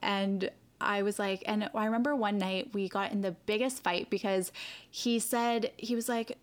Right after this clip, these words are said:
"Why don't you do something with your diabetes?" 'Cause we had, I had just started getting into fitness. I had, ach-,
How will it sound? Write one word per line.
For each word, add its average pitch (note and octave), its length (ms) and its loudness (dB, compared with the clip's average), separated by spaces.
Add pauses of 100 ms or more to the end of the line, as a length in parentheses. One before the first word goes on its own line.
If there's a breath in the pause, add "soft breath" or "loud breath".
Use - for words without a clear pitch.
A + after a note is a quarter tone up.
(120)
"Why B3+ 200 0
don't E4+ 280 -2
you C4+ 640 2 (160)
do A3+ 180 0
something A#3+ 440 0
with G#3 160 -2
your G3 120 2
diabetes?" F#3 640 0
'Cause G3+ 160 0
we G#3 160 2
had, G#3 240 2
I G#3 80 0
had G3+ 100 0
just A3 240 -2 (180)
started F3 320 0
getting G#3+ 220 2
into B3+ 160 2
fitness. G#3 420 0
I G3 100 0
had, G3 200 0
ach-, - 300 -2